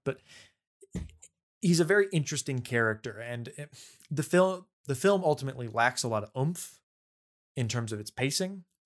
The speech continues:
uh, a lot of kind of repetition in the interviews, a lot of people just in denial again and again and again, which is interesting psychologically. And I think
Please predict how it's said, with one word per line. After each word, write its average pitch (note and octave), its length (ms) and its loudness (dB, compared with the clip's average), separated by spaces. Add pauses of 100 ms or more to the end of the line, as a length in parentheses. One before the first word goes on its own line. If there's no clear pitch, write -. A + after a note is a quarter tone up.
(120)
uh, G2+ 340 -4
a B2+ 80 -6
lot B2 240 2
of A#2+ 100 -4
kind A#2+ 180 -6
of A2 80 -8
repetition C3 960 -4
in A2+ 300 -8
the G#2+ 340 -10
interviews, C3 840 -2 (420)
a A#2 60 -2
lot A#2 240 4
of A2+ 80 -6
people A#2 240 -6
just G#2 180 -12
in G#2+ 100 -10
denial C3+ 720 0
again G#2+ 340 -8
and G#2 120 -12
again G2+ 260 -10
and G2+ 80 -18
again, D#3+ 320 0
which C3 160 -2
is C#3 160 -10
interesting E3+ 440 -4
psychologically. A#2 840 -6
And A#2 120 -14
I A#2+ 60 -8
think B2+ 240 -4